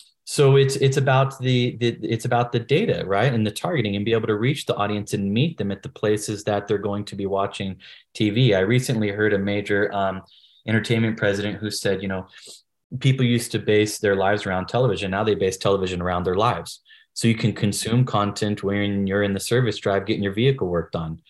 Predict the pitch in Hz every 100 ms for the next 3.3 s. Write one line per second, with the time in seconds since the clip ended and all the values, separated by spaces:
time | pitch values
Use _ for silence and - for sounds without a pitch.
0 | - - _ - 101 92 92 92 - 104
1 | 117 107 104 110 104 95 92 104 107 107
2 | 104 - 101 95 95 - - - _ _
3 | 98 87 92